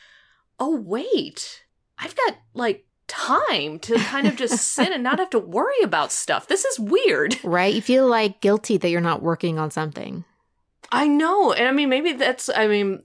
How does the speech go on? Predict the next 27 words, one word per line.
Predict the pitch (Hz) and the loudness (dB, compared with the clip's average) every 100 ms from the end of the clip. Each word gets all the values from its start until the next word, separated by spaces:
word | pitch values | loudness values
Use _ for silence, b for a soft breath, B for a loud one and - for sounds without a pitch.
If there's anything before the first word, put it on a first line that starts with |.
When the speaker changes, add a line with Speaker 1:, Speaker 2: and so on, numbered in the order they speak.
| - | -2
Speaker 1:
I | 208 | -2
think | 277 294 | -2 -2
that's | 262 | -4
part | - 240 | 0 0
of | 208 | 0
the | |
reason | 190 202 208 214 185 | 2 2 2 -2 0
my | 185 | -2
brain | 175 180 180 196 | 0 0 0 0
was | 202 | 0
just | 214 175 | -2 -4
looking | 170 170 190 220 196 | -6 -2 -2 -2 -2
for | 208 | -2
something | 165 185 180 180 175 | -2 -4 -4 -6 -8
to | 185 | -8
seize | - - 190 254 | -6 -4 -4 -2
onto. | 190 160 160 196 165 156 156 B B B | -2 -2 -6 -4 -4 -2 -6 B B B
Like, | 175 165 | -4 -2
I've | - - | -2 0
gotta | 208 | -2
be | 196 190 | 0 0
doing | 202 175 | 0 0
something. | - 196 226 185 | -2 -4 -2 -4
So | 170 190 180 | -2 0 0
it | - 185 - | 0 -4 -6
picked | - 208 190 - - b b b b b _ 202 | -4 -4 -4 -8 -20 b b b b b _ -2
just | 214 202 | 0 0